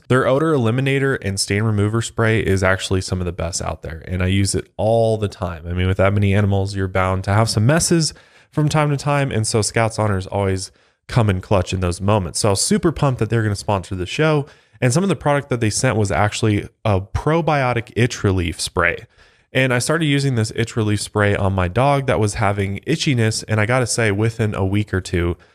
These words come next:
I noticed that she was virtually not itching those same places that she did almost on a daily basis. So it seems to be helping,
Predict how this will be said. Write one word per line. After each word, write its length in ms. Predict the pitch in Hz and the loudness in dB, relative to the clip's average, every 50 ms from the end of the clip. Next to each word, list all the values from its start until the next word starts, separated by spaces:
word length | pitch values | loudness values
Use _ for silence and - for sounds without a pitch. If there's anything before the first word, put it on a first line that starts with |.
| _ _ - | _ _ -2
I 120 | 101 98 101 | 0 2 2
noticed 280 | 104 104 101 95 - | 4 2 2 2 2
that 140 | 107 92 - | 0 0 0
she 140 | - - 104 | 0 0 0
was 140 | 95 92 92 | 0 2 2
virtually 600 | 98 95 92 - - 92 95 92 90 90 85 - | 0 0 0 0 0 0 2 2 2 2 0 -2
not 240 | - 98 95 98 - | -2 0 0 0 0
itching 320 | 98 95 - - 101 98 92 | 0 -2 0 -2 -2 0 0
those 180 | 92 92 - | 0 0 0
same 220 | - 95 90 85 87 | 0 0 0 -2 -2
places 340 | - 87 87 92 - - 87 | -4 -4 -4 -4 -4 -6 -6
that 120 | 87 - - | -6 -6 -4
she 160 | - - 90 | -4 -4 -2
did 220 | - 90 90 87 | 0 0 0 0
almost 360 | - 95 92 87 87 90 - | -2 -2 -2 -2 -2 -4 -6
on 140 | - - 90 | -6 -6 -8
a 40 | 87 | -6
daily 300 | 85 92 90 85 82 87 | -6 -4 -4 -4 -4 -4
basis. 440 | 98 - 87 87 - - - - - | -2 0 0 0 -2 -4 -6 -8 -4
So 100 | - 120 | -2 0
it 40 | 107 | 0
seems 280 | - - 208 220 226 - | 0 2 2 2 2 2
to 80 | - 143 | 0 0
be 120 | 135 110 | 0 0
helping, 420 | - 147 143 123 - - 80 - | 2 2 0 0 0 -4 -10 -10